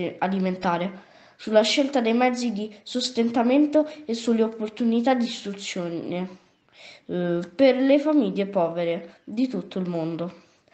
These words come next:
La siccità colpisce alcuni dei paesi più poveri del mondo, aggravando fame e malnutrizione.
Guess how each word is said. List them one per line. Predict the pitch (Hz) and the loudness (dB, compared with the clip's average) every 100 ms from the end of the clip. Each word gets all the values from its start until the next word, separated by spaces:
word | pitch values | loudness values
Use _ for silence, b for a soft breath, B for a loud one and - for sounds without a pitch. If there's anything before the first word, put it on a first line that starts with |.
| b b | b b
La | 190 | 0
siccità | 220 269 254 - 254 226 180 B B B - | 2 2 2 2 2 2 0 B B B -2
colpisce | 254 254 226 208 - | 0 0 -2 0 2
alcuni | 220 - 294 285 240 | 0 2 2 4 4
dei | 208 | 2
paesi | 208 214 190 175 - 214 | 2 2 2 0 -6 -8
più | 233 220 | -6 -4
poveri | 262 262 262 202 | 0 2 2 0
del | 190 190 | -2 -2
mondo, | 185 170 165 165 190 B | -2 -4 -6 -8 -10 B
aggravando | - 240 294 269 185 180 190 | -2 2 4 4 2 0 -4
fame | 233 311 381 403 | -2 0 0 0
e | - | 0
malnutrizione. | 226 208 202 196 196 - 190 190 - 170 170 180 190 | -2 -2 -4 -8 -10 -10 -12 -10 -10 -8 -8 -8 -12